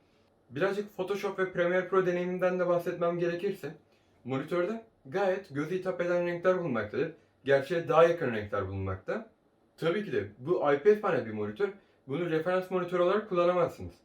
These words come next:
Ama giriş seviyesi bir grafik tasarımcıysanız veya herhangi bir reklam ajansı kurmayı düşünüyorsanız böyle bir monitör tercih edebilirsiniz. I P S panel olması yansımaları da engelliyor.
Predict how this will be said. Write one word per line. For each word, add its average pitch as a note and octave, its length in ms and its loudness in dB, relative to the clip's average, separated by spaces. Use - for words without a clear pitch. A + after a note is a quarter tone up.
Ama G#3+ 300 0
giriş F#3 240 -4
seviyesi C#3+ 400 -2
bir D#3 220 -2
grafik C#3+ 320 -4
tasarımcıysanız D#3+ 800 -4
veya C#3 300 2
herhangi F3 380 0
bir E3 100 -4
reklam E3+ 320 2
ajansı E3 460 2
kurmayı D#3+ 360 -2
düşünüyorsanız D3+ 600 -2
böyle F#3 180 2
bir F#3 100 0
monitör F#3 440 0
tercih E3 300 2
edebilirsiniz. F3 680 -4
I B2 100 -6
P G3+ 120 -2
S G#3 60 -10
panel A3+ 200 0
olması G3+ 320 -2
yansımaları F3 640 0
da G#3+ 60 2
engelliyor. B2+ 360 -2